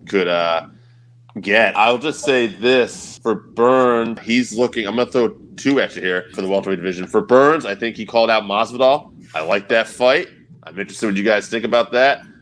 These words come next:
I got Burns in that. I think it'll probably be a, be a decision, but it'll be a good fight. And I'm gonna throw a welterweight potential opponents for Usman while we're on this subject, because Usman doesn't have a title fight coming up.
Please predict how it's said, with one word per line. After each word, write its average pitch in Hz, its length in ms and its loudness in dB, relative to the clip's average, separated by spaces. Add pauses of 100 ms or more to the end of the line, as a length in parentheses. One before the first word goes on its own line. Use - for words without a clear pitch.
I 85 120 -4
got 98 240 -2
Burns 110 360 -4
in 113 100 -6
that. 131 320 0
I 95 80 -6
think 95 180 -14
it'll 101 120 -8
probably 98 420 -4
be 92 140 -8
a, 87 40 -6
be 95 120 -8
a - 20 -2
decision, 101 560 -2
but 90 300 -2
it'll 87 140 -8
be 87 100 -6
a 85 40 -8
good 98 140 0
fight. 120 460 2
And 107 80 -8
I'm 113 80 -6
gonna 139 120 0
throw 156 240 4
a 139 40 2
welterweight 127 760 0
potential 127 380 -2
opponents 117 340 -4
for 113 180 -6
Usman 120 360 0
while 85 180 0
we're 85 100 2
on 85 200 -4
this 82 200 -6
subject, 80 420 -4
because 95 280 0
Usman 117 260 0
doesn't 113 180 0
have 107 100 0
a 101 40 -10
title 98 260 0
fight 95 240 -4
coming 90 240 -8
up. 107 280 -2